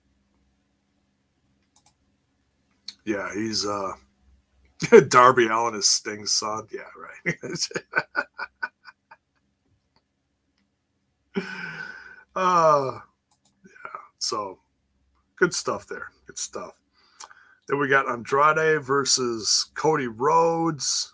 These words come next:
This is the second time we see F T R tonight. That, that, uh, that move was slick as hell. Uh, the match was great between these two.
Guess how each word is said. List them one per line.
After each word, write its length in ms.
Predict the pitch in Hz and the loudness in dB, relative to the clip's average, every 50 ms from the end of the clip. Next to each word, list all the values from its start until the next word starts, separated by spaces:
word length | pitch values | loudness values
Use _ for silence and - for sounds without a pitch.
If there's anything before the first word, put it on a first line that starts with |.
| _ _ _ _ _ _ _ _ _ _ _ _ _ _ _ _ _ _ _ _ _ _ _ _ _ _ | _ _ _ _ _ _ _ _ _ _ _ _ _ _ _ _ _ _ _ _ _ _ _ _ _ _
This 140 | - 135 131 | -8 -6 -4
is 80 | - - | -4 -2
the 60 | 104 | 0
second 540 | - - - - 175 220 233 - 180 156 - | 0 0 0 0 0 -2 -2 -2 -2 -4 -2
time 260 | - 139 135 131 131 | 0 0 0 0 0
we 100 | 127 117 | 0 0
see 260 | - - 127 113 - - - | -2 -2 -2 -4 -8 -6 -4
F 220 | 151 156 156 - | -4 -4 -4 -6
T 200 | - - 139 117 | -10 -8 -8 -6
R 300 | - 127 147 160 165 - | -4 0 0 0 0 0
tonight. 460 | - - 123 113 107 101 95 - _ _ _ _ _ _ _ _ _ _ _ _ _ _ _ _ _ _ _ _ _ _ _ _ _ _ _ _ _ - | -2 -6 -6 -6 -10 -14 -16 -18 _ _ _ _ _ _ _ _ _ _ _ _ _ _ _ _ _ _ _ _ _ _ _ _ _ _ _ _ _ -8
That, 200 | 135 139 135 131 | -6 -6 -6 -4
that, 240 | 139 139 139 131 131 | -2 0 0 0 -2
uh, 320 | 123 123 123 117 110 107 - | -2 -2 -2 -2 -4 -8 -8
that 240 | - 139 151 165 151 | -4 -2 -2 -2 -2
move 320 | 147 147 147 147 139 120 123 | -2 -4 -4 -4 -4 -4 -4
was 180 | 127 113 - | -4 -2 0
slick 380 | - - - 131 139 135 131 - | 0 0 0 0 -2 -4 -4 -4
as 160 | 117 - - | -2 -2 -2
hell. 440 | - 123 113 107 104 - - - _ _ - - | -2 -2 -6 -6 -8 -10 -14 -20 _ _ -6 -4
Uh, 280 | 120 117 117 113 113 | -2 -2 -2 -4 -4
the 100 | 107 117 | -6 -6
match 380 | 135 202 208 - 294 - - - | -2 -2 0 0 0 -4 -4 -4
was 120 | 135 117 | -4 -6
great 360 | - - 135 127 139 135 131 | -6 -2 0 0 0 0 0
between 340 | 127 107 - - 123 117 107 | -4 -8 -8 -6 -8 -8 -8
these 260 | 101 98 95 - - | -8 -10 -10 -10 -8
two. 280 | - - 113 98 87 82 | -8 -8 -10 -10 -12 -14